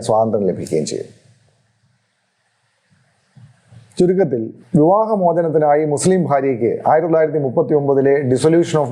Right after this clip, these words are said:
Muslim Marriage Act രണ്ടാം വകുപ്പിൽ പറയുന്ന ഒൻപത് കാരണങ്ങളാൽ കുടുംബ കോടതിയെ സമീപിക്കാം.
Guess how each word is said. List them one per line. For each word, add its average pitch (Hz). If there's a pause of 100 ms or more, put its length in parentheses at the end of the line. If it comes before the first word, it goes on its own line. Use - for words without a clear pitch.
Muslim 143
Marriage 131
Act 120 (120)
രണ്ടാം 139
വകുപ്പിൽ 120
പറയുന്ന 117 (140)
ഒൻപത് 143
കാരണങ്ങളാൽ 92 (680)
കുടുംബ 165
കോടതിയെ 123
സമീപിക്കാം. 85